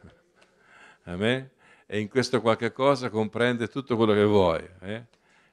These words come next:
Non perché mangi qualche cosa di più puro sarai benedetto, perché non c'è bisogno, va bene?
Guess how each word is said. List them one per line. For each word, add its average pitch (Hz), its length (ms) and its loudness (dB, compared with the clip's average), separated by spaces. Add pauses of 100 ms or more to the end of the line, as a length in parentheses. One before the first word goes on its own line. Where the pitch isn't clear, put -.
Non 139 200 2
perché 120 300 -2
mangi 123 400 2
qualche 117 340 -2
cosa 123 420 0
di 110 180 -6
più 120 260 -8
puro 135 320 2
sarai 107 240 2
benedetto, 123 640 -2
perché 104 540 -4 (160)
non 107 160 -8
c'è 110 200 -4
bisogno, 95 600 -2
va 87 200 -16
bene? 101 440 -8